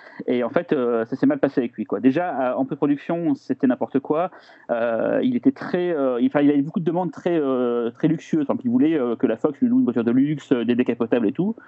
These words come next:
Et ils lui ont fait, « Non, non, t'auras une voiture basique. » Euh, d'ailleurs, il a fracassé une des voitures, euh, qu'on, qu'on lui a filées, quoi. Euh, il, enfin, il abusait sur plein de trucs et tout. Il était odieux avec les gens dans l'équipe, euh, pendant le tournage, quoi. Euh,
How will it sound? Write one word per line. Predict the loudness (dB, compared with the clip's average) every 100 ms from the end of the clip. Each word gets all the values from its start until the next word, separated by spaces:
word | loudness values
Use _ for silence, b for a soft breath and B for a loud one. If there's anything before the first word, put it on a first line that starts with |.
| B B B
Et | -2
ils |
lui | 2
ont |
fait, « | 2
Non, | 2
non, | 2
t'auras | 2 0
une |
voiture | 0 0 0
basique. » | 2 0 0 -2 -6 B B -4
Euh, | -2 0 0 0 -2 0 0
d'ailleurs, | 0 0
il | 0
a | -2
fracassé | -2 -2 0
une | 2
des | 2
voitures, | 0 -2 0
euh, | 0 0 0 -2 -2 -2 -2 -2
qu'on, | -2
qu'on | 0 0
lui | -2
a |
filées, | 0 -2 0
quoi. | -2 -2 -4 B B B B
Euh, | 0 0 0 0 0 2
il, | 0 0
enfin, | 0
il | 0
abusait | 0 -2
sur | -4 -2
plein | -2
de |
trucs | -2 -2
et |
tout. | 0 2
Il | 2
était | 0 0
odieux | -2 -2
avec | -2 0
les | 0
gens | 2
dans | 2
l'équipe, | 0 -2 -4
euh, | -2 -2 -2
pendant | -2
le | 0
tournage, | 0 0 0 -2
quoi. | -2
Euh, | 2 2 2 2 -2